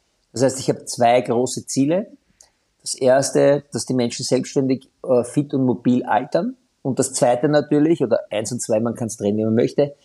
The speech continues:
sind die Kinder, dass die Kinder sich regelmäßig bewegen. Und mein ganz großes Ziel ist, also wir sprechen seit Ende der achtziger Jahre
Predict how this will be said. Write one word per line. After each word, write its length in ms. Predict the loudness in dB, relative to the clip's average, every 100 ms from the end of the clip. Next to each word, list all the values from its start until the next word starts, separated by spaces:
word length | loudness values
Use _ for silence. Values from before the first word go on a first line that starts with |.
| _ -12
sind 420 | 0 0 0 -2
die 140 | -8
Kinder, 640 | -2 2 4 4 2 0 -4 _
dass 180 | -6 -4
die 100 | -6
Kinder 320 | 0 2 2
sich 180 | 0 2
regelmäßig 560 | 2 4 2 0 -2 -2
bewegen. 440 | 2 2 2 0
Und 160 | -2 -2
mein 140 | -2
ganz 300 | -2 -2 -2
großes 420 | 0 0 0 -4
Ziel 200 | 0 2 4
ist, 100 | 2
also 120 | 0
wir 60 | -2
sprechen 360 | 0 0 0
seit 140 | 0 0
Ende 180 | 2
der 160 | 2 2
achtziger 340 | 0 -4 -2
Jahre 300 | 0 0 -2